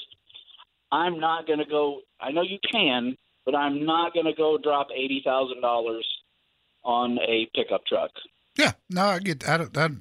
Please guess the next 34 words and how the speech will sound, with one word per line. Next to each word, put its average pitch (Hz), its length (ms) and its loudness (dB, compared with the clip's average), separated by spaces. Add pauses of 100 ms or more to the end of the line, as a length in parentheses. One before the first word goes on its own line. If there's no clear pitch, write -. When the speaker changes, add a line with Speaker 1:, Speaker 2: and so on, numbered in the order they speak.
(140)
Speaker 2:
don't 147 220 0
blame 139 260 0
you. 76 100 -12 (600)
And 123 120 0
you 147 160 0
can 151 140 0
actually 143 480 0
spend 156 580 0
more 269 240 0
than 135 160 0
that 104 200 -2
if 107 140 -6
you 120 100 -4
wish. 147 420 -4 (600)
Speaker 1:
Sure, 139 100 6
Speaker 2:
Uh, 131 240 4 (100)
Speaker 1:
I'm 151 220 0 (120)
sure 151 160 4
you 139 80 -6 (140)
can. 110 220 2 (120)
Speaker 2:
<laughs> 123 140 2
But 185 300 4 (360)
let 226 160 4
me, 226 220 2
let 262 160 2
me 233 140 4
warn 165 320 4
you 151 120 2
about 135 340 2
something, 143 440 0
because 135 340 0
I'm 160 120 2
not 175 200 0
sure 143 440 2